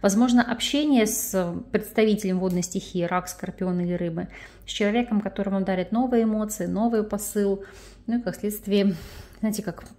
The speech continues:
при-, превозносит ваше настроение. И, в принципе, как рекомендация, концентрируйтесь на позитиве.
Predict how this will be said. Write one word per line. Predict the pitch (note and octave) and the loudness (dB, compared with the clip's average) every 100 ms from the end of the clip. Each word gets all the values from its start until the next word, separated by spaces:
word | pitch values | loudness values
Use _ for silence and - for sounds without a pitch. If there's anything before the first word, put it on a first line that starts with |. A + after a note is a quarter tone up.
| - | 4
при-, | C#4 - - | 4 4 0
превозносит | - C#4 B3+ A#3 A#3+ C4+ B3 C4 - | 4 6 8 10 10 10 6 2 2
ваше | F#3+ G#3 G#3+ G3+ | 4 4 2 0
настроение. | F#3+ - - F3 D#3+ - | -2 -4 -4 -2 0 -2
И, | A#3+ | -4
в | A#3+ | -4
принципе, | F4+ F#4 - - | -2 -2 -4 -6
как | G#3 G#3 | -6 -4
рекомендация, | G3+ G3+ G3 G3+ B3 F#3+ | -4 -2 -2 -2 -4 -8
концентрируйтесь | F3+ A3 A3+ G3 G3 F3 G3+ A#3 A#3 B3 G#3+ | -8 -6 -4 -4 -4 -2 0 0 -2 -4 -4
на | F3+ | -4
позитиве. | F#3+ F3 F3 E3+ - D3+ | -4 -6 -4 -6 -8 -10